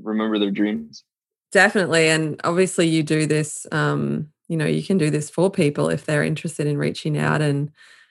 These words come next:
Speaker 2: um, you do, like, individual sessions, but you also do, like, packages and things like that. Is that right?
Speaker 1: Yeah. So right now I have two different packages. It's, um, three packages. And these are, these will be, like, WhatsApp dream packages where you message the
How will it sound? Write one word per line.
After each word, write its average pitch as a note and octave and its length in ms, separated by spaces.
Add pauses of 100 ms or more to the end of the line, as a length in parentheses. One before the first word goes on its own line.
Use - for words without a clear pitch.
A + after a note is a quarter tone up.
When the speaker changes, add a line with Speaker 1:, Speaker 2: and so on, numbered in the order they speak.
(160)
Speaker 2:
um, D3 540
you D#3 120
do, D#3 380 (300)
like, D3 180
individual D3+ 400
sessions, D3+ 460
but D3 100
you D3 100
also D3 240
do, D3 220
like, D3 220
packages D3 460
and D3+ 140
things D3+ 200
like D3+ 180
that. D3 180
Is D3+ 100
that D#3 120
right? F#3 320 (560)
Speaker 1:
Yeah. C3 200
So B2 200
right B2+ 160
now C#3+ 180
I C#3 120
have A#2+ 420
two - 120
different B2 220
packages. B2+ 640 (100)
It's, A2 380
um, G2+ 420 (200)
three C3+ 200
packages. A#2+ 540
And A#2+ 200
these C#3 180
are, C3 300
these B2 240
will B2 100
be, A#2+ 140
like, G2+ 220
WhatsApp A2 500
dream B2+ 220
packages B2+ 460
where A2 80
you G#2 100
message G#2+ 520
the G2 320